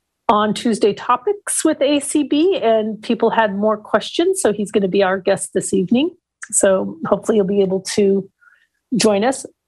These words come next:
And we do have a couple upcoming in-person groups going on. We have the Spring Fling is April fifth to the eighth, and there's a Living with Sight Loss seminar,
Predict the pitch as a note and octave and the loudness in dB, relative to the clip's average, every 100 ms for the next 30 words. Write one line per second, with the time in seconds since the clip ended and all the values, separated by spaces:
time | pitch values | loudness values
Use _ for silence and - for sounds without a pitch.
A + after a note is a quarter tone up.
0 | _ _ _ - A3+ A#3+ A#3+ B3 B3 C4+ | _ _ _ 0 2 2 0 0 0 2
1 | B3 A#3+ A#3+ - A#3 A3+ A3 - A3 A#3 | 2 0 -2 -4 -2 -2 -2 -4 -4 -4
2 | - - A#3+ C#4 A#3 A#3 - A3 A3 A3+ | -2 0 0 2 -2 -4 -2 0 2 0
3 | A3 - A3+ - D4 D4 C#4 C4+ _ _ | -2 0 0 0 0 0 -2 -6 _ _
4 | _ _ _ F4+ A3 B3+ C4+ - D4+ D4+ | _ _ _ -4 0 0 0 0 0 2
5 | D4+ E4+ D4 B3+ G#3+ _ G#3+ - - B3+ | 0 0 0 0 -2 _ -8 -8 -6 -2
6 | A#3+ A3+ - A#3+ C4+ G4 - _ - - | 0 -2 -2 0 2 0 -4 _ -20 -14
7 | - - - A3+ A3+ A3 A3+ G#3+ - A3 | -14 -8 -2 2 2 0 -2 -2 0 -2
8 | A3 - A3 G3+ G#3+ D#4 E4 - _ _ | -2 -4 -2 0 0 0 -4 -16 _ _
9 | _ _ _ - G#3 A3+ A3+ G3+ - _ | _ _ _ -2 2 2 0 -4 -12 _
10 | _ _ _ _ - - _ - A3 G#3+ | _ _ _ _ -20 -20 _ -2 0 2
11 | B3+ D#4+ D4 C4+ - _ - - A#3+ A#3 | 0 0 0 -2 -6 _ -14 -2 -2 0
12 | A3+ G#3+ G#3+ - G#3 G3+ G3+ F#3+ A#3+ | 0 0 0 -2 -2 0 0 0 -2